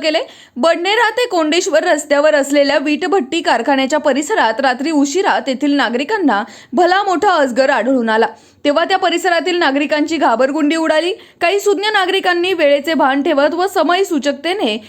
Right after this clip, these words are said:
बडनेरा येथील प्रहार सर्पमित्र संघटना व वन्यजीव सुरक्षा संघटनेचे अध्यक्ष हिरा अण्णा स्वामी यांना अजगराबाबत माहिती दिली. क्षणाचाही विलंब न करता स्वामी यांनी प्रहार मित्र संघटनेचे सहकारी ऋतिक ढोके, राहुल वानखेडे,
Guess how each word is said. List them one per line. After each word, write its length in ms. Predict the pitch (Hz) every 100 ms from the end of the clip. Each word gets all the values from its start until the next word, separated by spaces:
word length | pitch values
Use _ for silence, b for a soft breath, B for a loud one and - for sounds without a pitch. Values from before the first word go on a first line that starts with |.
| B
बडनेरा 520 | 226 302 277 359 466 466
येथील 280 | 294 349 381
प्रहार 420 | 302 277 302 349
सर्पमित्र 640 | 349 269 277 269 269 269
संघटना 540 | 294 254 269 - 269 311
व 140 | 370
वन्यजीव 520 | 349 277 285 277 349
सुरक्षा 440 | 339 311 247 302 285
संघटनेचे 580 | 294 233 240 269 262
अध्यक्ष 440 | 294 214 285 - 359 196 185 B B -
हिरा 220 | 339 370
अण्णा 320 | 415 370 370
स्वामी 380 | 392 370 311 349
यांना 240 | 349 277 302
अजगराबाबत 720 | 254 226 269 269 226 226 240
माहिती 300 | 269 214 208
दिली. 200 | 208 214 - b b b b
क्षणाचाही 520 | - 359 370 415 453
विलंब 340 | 480 403 330 339
न 160 | 330 320
करता 380 | 320 311 311
स्वामी 360 | 392 330 262 285
यांनी 320 | 302 269 294 - B _
प्रहार 340 | 320 359 381
मित्र 260 | 453 294 392
संघटनेचे 600 | 392 320 339 330 320 349
सहकारी 540 | 359 269 277 294 277
ऋतिक 340 | 302 277 277 233
ढोके, 420 | 285 277 294 202
राहुल 340 | 214 220 262 285
वानखेडे, 500 | 240 214 320 277